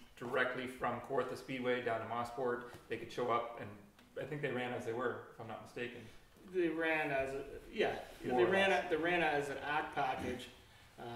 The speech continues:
Speaker 2: but they allowed the limited lights with the, uh,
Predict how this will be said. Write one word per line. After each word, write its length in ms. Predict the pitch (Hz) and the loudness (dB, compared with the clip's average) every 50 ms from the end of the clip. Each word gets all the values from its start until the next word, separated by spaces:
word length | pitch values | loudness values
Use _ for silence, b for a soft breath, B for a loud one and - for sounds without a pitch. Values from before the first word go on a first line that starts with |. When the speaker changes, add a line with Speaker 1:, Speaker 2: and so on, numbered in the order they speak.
| 120 120 120 - - - 147 | -6 -8 -8 -10 -10 -6 -2
Speaker 2:
but 180 | 147 143 143 143 | 0 0 2 0
they 100 | 139 135 | 0 -2
allowed 380 | 135 135 139 139 135 135 127 | -2 -2 0 0 0 -2 -2
the 160 | 131 131 127 123 | -4 -4 -4 -4
limited 380 | 127 143 147 147 139 135 135 135 | -2 -2 -2 -4 -4 -6 -6 -6
lights 320 | 131 127 131 131 - - | -6 -6 -6 -8 -8 -8
with 140 | 135 120 - | -8 -8 -6
the, 340 | 139 127 123 123 123 123 127 - - 104 - - 139 | -4 -4 -4 -2 -4 -6 -6 -8 -12 -16 -12 -8 -4
uh, 140 | 143 139 | -4 -4